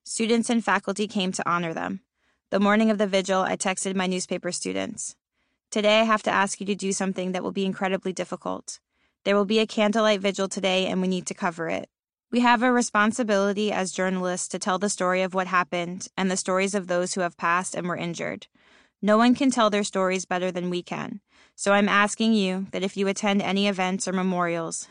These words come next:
that you take pictures, even if it is with your phone, so we can document the events and emotions of what has happened. If you can do some interviews to get stories, that would also be helpful.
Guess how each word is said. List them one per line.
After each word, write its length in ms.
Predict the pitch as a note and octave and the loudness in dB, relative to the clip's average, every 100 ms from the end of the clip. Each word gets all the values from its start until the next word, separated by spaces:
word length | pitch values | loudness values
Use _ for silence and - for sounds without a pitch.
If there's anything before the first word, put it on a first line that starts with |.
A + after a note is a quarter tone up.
| _ | _
that 160 | - | -6
you 80 | F3+ | -6
take 280 | F#3+ G3 G3 | -4 -4 -4
pictures, 680 | G3+ - F#3 E3 F3+ - - _ _ | -6 -6 -6 -6 -6 -12 -14 _ _
even 200 | G#3+ G#3 | -2 0
if 140 | A3 G#3+ | 0 0
it 60 | |
is 160 | G3+ F#3 | -4 -4
with 160 | F#3+ | -6
your 80 | F#3 | -6
phone, 480 | F#3 F3+ E3 D#3+ F3+ _ _ _ | -2 -2 -2 -4 -10 _ _ _
so 160 | - | 0
we 100 | G#3 | 0
can 160 | G#3 G#3 | 2 2
document 500 | G3 F#3+ - G#3 G3 | 4 2 2 0 0
the 120 | G3 | -2
events 360 | F#3 F#3 F#3+ G3 | -2 -2 -2 -2
and 80 | F#3 | -2
emotions 540 | F3+ F3+ - F#3+ F#3+ | -2 -2 -2 -2 -2
of 120 | F3 | -4
what 120 | F3 | -4
has 100 | E3+ | -4
happened. 540 | - - - - G#3 - _ _ _ _ _ _ | -4 -6 -8 -10 -10 -12 _ _ _ _ _ _
If 100 | G3 | -2
you 140 | G#3+ A3 | 0 4
can 140 | A#3+ | 4
do 140 | A#3 | 4
some 200 | A3+ A#3 | 0 2
interviews 440 | G3 G#3 G3+ G#3+ G#3 | 2 2 2 -2 -2
to 100 | G3+ | -2
get 160 | F#3+ - | -2 -2
stories, 480 | F#3+ F#3 F#3+ G3 | -2 0 0 -2
that 160 | - F#3 | -2 0
would 80 | F3+ | 2
also 260 | F3 F3 | 0 -2
be 120 | F#3 F3+ | -8 -6
helpful. 520 | E3+ D3 - - | -6 -6 -6 -6